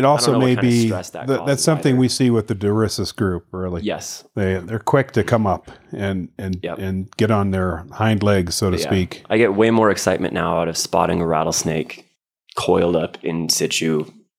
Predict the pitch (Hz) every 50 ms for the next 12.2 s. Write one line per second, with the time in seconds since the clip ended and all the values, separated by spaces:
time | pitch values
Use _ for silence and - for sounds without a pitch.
0 | _ - 92 78 82 80 - 85 82 - 85 80 - - 87 80 76 - 87 80
1 | 82 80 - - 73 - - 80 78 78 76 78 - 78 73 76 - - 80 71
2 | 69 73 - - - _ _ _ _ _ _ _ _ _ - - 82 82 80 80
3 | - - 87 85 80 85 78 87 85 82 85 90 87 87 85 - - 85 85 87
4 | 90 90 - - - 98 85 90 85 - 87 82 85 87 85 85 85 85 85 87
5 | 87 85 87 85 85 82 85 87 - - - - _ _ _ _ - - - 101
6 | 92 82 101 117 - _ _ _ _ _ _ _ - 95 - - 139 135 135 -
7 | 170 156 143 127 117 110 104 98 92 90 85 - - _ _ _ _ _ - 98
8 | 90 92 90 - 101 107 98 95 95 - 104 95 90 85 90 90 90 85 - 87
9 | 90 87 85 82 82 _ _ - - 87 82 80 80 78 - 90 - _ _ _
10 | _ - - 82 82 82 139 147 156 151 147 135 80 87 - - - - _ _
11 | _ - 139 135 123 - 143 139 135 127 127 127 135 147 156 156 - - - 127
12 | 131 127 127